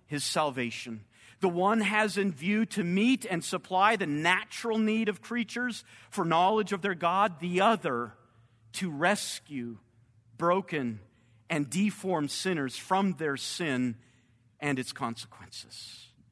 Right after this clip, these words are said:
That's the special revelation of God. The words of God, those redemptive words that give us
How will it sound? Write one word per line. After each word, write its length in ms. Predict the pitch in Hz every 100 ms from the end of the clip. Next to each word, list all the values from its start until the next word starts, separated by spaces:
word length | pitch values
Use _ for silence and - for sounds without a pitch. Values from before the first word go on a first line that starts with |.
| _ _ _ _ -
That's 260 | 139 -
the 100 | -
special 460 | 170 - 165 - 165
revelation 640 | 151 143 139 135 131 135
of 120 | 123
God. 340 | - 143 143 110 - _ _ _ _ _ _ _ _
The 60 | 160
words 400 | 151 190 180 160
of 140 | 139
God, 440 | 170 175 160 143 131
those 380 | 165 143 - - _ _ -
redemptive 800 | 156 139 180 196 190 190 170 135
words 600 | 135 160 165 160 143 113
that 280 | 143 143 120
give 260 | 147 180 160
us 400 | 151 - -